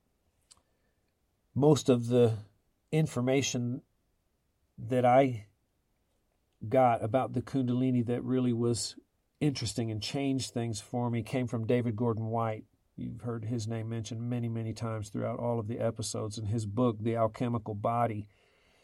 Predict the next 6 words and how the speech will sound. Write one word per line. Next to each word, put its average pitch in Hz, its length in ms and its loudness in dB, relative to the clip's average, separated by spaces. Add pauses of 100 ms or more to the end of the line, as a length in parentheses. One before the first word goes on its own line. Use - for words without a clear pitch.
(160)
is 110 300 -2
a 107 280 -2 (640)
magisterial, 113 1120 0 (480)
difficult 123 840 0 (500)
read 120 560 6
that 110 260 4